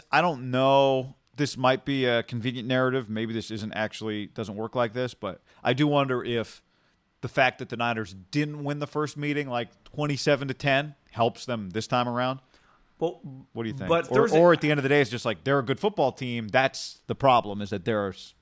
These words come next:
Speaker 1: they've got some juice to 'em.
Speaker 2: Who?
Speaker 1: Just, not, I shouldn't say the Cardinals are a good football team.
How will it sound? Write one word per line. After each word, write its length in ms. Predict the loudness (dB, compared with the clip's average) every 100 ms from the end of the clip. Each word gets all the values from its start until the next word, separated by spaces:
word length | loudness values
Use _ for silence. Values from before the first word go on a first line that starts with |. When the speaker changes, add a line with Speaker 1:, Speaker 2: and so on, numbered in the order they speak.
| _ _ _ _ _ _
Speaker 1:
they've 120 | -6 -2
got 200 | -2 -2
some 100 | -6
juice 240 | -4 -6
to 140 | -8 -14
'em. 140 | -16 -20 _ _ _
Speaker 2:
Who? 300 | -6 -4 -4 -10 _ _ _ _ _ _ _ -4
Speaker 1:
Just, 200 | -4 -4
not, 160 | -6
I 100 | -6 -6
shouldn't 200 | -8 -6
say 80 |
the 80 | -8
Cardinals 340 | -6 -6 -8 -14
are 40 |
a 20 |
good 240 | -8 -6 -6
football 260 | -8 -12 -14
team. 320 | -14 -14